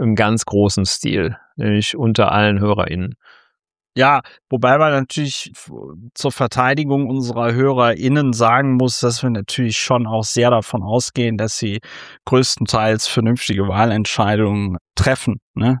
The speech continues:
Speaker 2: Also
Speaker 1: Ja,
Speaker 2: das,
Speaker 1: aber auch
Speaker 2: das
Speaker 1: die haben ein Umfeld und irgendwann findest du in, in, kommt in den besten Familien vor, irgendwann sagt einer, „Ja, irgendwo haben die doch recht.“
Speaker 2: Da, du meinst, du meinst, wenn wir, du meinst, wenn wir diese Kevin Bacon-Regel an,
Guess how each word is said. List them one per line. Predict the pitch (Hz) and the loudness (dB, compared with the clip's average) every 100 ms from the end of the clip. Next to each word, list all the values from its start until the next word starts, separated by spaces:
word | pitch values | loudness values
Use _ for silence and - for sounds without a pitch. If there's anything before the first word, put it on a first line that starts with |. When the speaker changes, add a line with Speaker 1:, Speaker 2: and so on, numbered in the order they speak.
| 202 | -4
Speaker 2:
Also | - 101 117 | -8 -2 2
Speaker 1:
Ja, | 123 147 143 | 4 4 4
Speaker 2:
das, | 123 135 151 - - - | 0 -4 -8 -10 -12 -4
Speaker 1:
aber | 143 135 | -2 -2
auch | 131 | -2
Speaker 2:
das | 117 - - | -2 -2 -4
Speaker 1:
die | 147 165 | 0 2
haben | 147 151 | 2 2
ein | 135 | 0
Umfeld | 123 147 175 - 151 151 151 - - | 0 0 0 2 4 4 0 -4 -16
und | - 123 | -6 -4
irgendwann | - 139 180 156 170 113 131 147 | 2 4 4 2 0 0 2 0
findest | 135 143 143 127 - 117 | -2 -2 0 0 -2 -2
du | 113 | 0
in, | 90 117 113 110 - - | 0 -2 0 0 -2 -8
in, | - 120 110 - - - - | -4 -2 -2 -6 -14 -12 -6
kommt | - 135 | -2 0
in | 113 | 2
den | 110 - | 0 0
besten | 151 160 - 143 | 0 0 0 0
Familien | 139 123 131 110 98 | 2 2 4 2 0
vor, | - 107 117 | 0 2 4
irgendwann | 107 127 123 113 107 | 4 2 2 2 4
sagt | 110 110 | 2 2
einer, | 101 98 | 0 2
„Ja, | 87 69 | 0 -2
irgendwo | 92 98 - 113 107 | -2 -4 -2 0 2
haben | 101 117 | 2 0
die | |
doch | 82 76 - | 0 -4 -4
recht.“ | 78 - - - _ _ - - - - - | -6 -6 -8 -12 _ _ -20 -20 -20 -10 -2
Speaker 2:
Da, | 123 | 0
du | 131 | 2
meinst, | 127 135 160 - | 4 4 2 0
du | 139 | 0
meinst, | 135 151 - | 2 2 0
wenn | 143 | 2
wir, | 143 131 | 2 2
du | 127 | 0
meinst, | 131 139 - | 0 0 0
wenn | 151 | 0
wir | 135 | 0
diese | 131 127 123 | 0 -4 -6
Kevin | - 151 151 143 | -4 -2 0 0
Bacon-Regel | 135 135 151 165 131 135 143 139 123 | 2 2 0 -2 2 2 2 0 0
an, | 127 147 143 | 0 0 -2